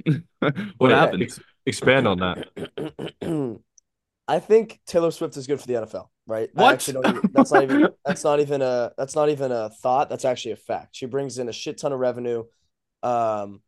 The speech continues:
Speaker 3: that, that's a fact. She is good for the N F L. But, but the media coverage, in my opinion, is still horrific.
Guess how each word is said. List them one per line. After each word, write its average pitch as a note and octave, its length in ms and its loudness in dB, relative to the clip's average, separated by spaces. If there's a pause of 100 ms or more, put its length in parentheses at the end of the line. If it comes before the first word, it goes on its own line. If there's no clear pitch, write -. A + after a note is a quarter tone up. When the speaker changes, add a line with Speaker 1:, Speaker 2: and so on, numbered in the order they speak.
(460)
Speaker 3:
that, A#2 180 -2
that's C3+ 180 0
a B2 40 -14
fact. G#2 280 -4
She C#3+ 160 -8
is C3+ 120 -6
good C3 180 -6
for - 80 -20
the A#2+ 120 -6
N A2 100 -6
F G#2 120 -12
L. F2+ 200 -10 (640)
But, C#3 300 2 (640)
but B2 280 0 (640)
the A#2+ 80 -8
media D3 400 -2
coverage, E3 500 -2
in B2 160 -10
my B2+ 180 0
opinion, C3+ 420 -4
is A2+ 140 -8
still A#2+ 520 -6 (160)
horrific. F#2 420 -10